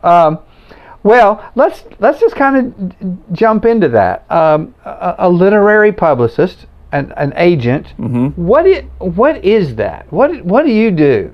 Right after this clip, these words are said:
Speaker 2: Short and sweet is I, I help, as an agent, I help aspiring authors, um, get published. I, I help them to kinda cultivate, uh, you know, an idea. What, i-,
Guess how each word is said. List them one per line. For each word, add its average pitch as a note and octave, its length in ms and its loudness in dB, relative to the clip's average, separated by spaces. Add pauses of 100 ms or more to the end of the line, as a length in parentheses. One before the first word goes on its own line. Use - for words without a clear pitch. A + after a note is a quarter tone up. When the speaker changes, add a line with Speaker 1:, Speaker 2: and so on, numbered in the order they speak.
Speaker 2:
Short A#3+ 280 2
and E3+ 80 -2
sweet F3 320 2
is A#2+ 340 2
I, F#3 440 0 (140)
I F3+ 280 2
help, E3+ 420 2 (340)
as C#3+ 160 0
an C#3+ 140 0
agent, C3+ 520 0
I C#3 180 2
help C#3+ 300 0 (640)
aspiring D#3 720 0
authors, B2+ 920 -2 (100)
um, A#2 800 2 (540)
get D#3+ 240 0
published. E3 640 -2
I, C3 520 2
I B2 100 2
help C#3+ 280 0
them C#3 440 2
to C3+ 320 0
kinda C3+ 200 0
cultivate, C#3 1120 0 (560)
uh, B2 720 2
you A2+ 320 0
know, C3+ 140 2
an C3 60 2
idea. B2+ 580 2
What, C3+ 340 -2
i-, - 40 -4